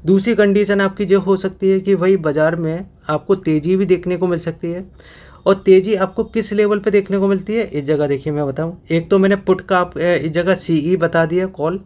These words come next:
ठीक है। अब मैं आपको पीई बताता हूँ इस जगह कि बाज़ार मान लीजिए पैंतीस हज़ार आठ सौ के समथिंग ओपन होता है, पैंतीस हज़ार आठ सौ के समथिंग,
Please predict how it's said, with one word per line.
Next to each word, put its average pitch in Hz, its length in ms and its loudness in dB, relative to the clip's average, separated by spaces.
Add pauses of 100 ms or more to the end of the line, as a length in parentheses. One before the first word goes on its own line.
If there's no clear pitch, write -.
(280)
ठीक 165 140 -8
है। 254 120 -4 (380)
अब 190 120 6
मैं 214 140 2
आपको 202 260 0
पीई 165 380 -4
बताता 127 380 -2
हूँ 117 100 -10 (360)
इस 147 120 -4
जगह 123 300 -4 (520)
कि 226 100 2
बाज़ार 180 360 4
मान 180 240 2
लीजिए 185 280 2
पैंतीस 180 560 -4
हज़ार 170 340 2
आठ 160 200 2
सौ 180 220 -4
के 190 140 -2
समथिंग 160 480 -2
ओपन 135 260 -2
होता 120 220 -6
है, - 80 -8
पैंतीस 185 460 -4
हज़ार 175 240 2
आठ 139 180 0
सौ 139 180 -6
के 135 120 -4
समथिंग, 123 400 -6